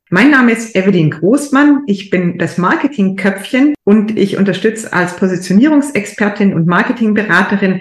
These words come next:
Coaches und Dienstleister, Dienstleisterinnen, sich klar, einzigartig und vor allem auch authentisch, also wirklich sie selbst am Markt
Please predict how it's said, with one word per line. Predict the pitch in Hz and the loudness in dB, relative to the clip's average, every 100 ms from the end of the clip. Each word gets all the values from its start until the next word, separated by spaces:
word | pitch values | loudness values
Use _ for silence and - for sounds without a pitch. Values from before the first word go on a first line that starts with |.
| - | -2
Coaches | 226 269 254 269 269 - | 2 2 2 0 0 0
und | 196 190 | 0 2
Dienstleister, | 220 214 - 196 190 190 190 | 2 0 0 0 2 2 0
Dienstleisterinnen, | 196 208 208 170 170 170 175 151 233 277 254 254 | 2 2 2 0 -2 -2 -2 4 6 6 4 2
sich | - 196 - | -4 -4 -2
klar, | 175 175 220 240 - | -2 2 2 0 -2
einzigartig | 170 190 190 202 - 180 180 208 | -2 0 -2 -4 -2 -2 -2 -2
und | - 175 | -2 -4
vor | 156 | -2
allem | 156 185 - | -2 0 0
auch | 165 - | -2 -2
authentisch, | 156 151 175 196 196 190 | -4 -2 2 2 2 -2
also | 165 160 | -2 -2
wirklich | 170 175 165 | -2 -4 -6
sie | - 160 | -4 -4
selbst | - 151 170 - - _ | 0 0 0 -4 -16 _
am | 165 156 | -2 0
Markt | 143 151 - | 2 0 -4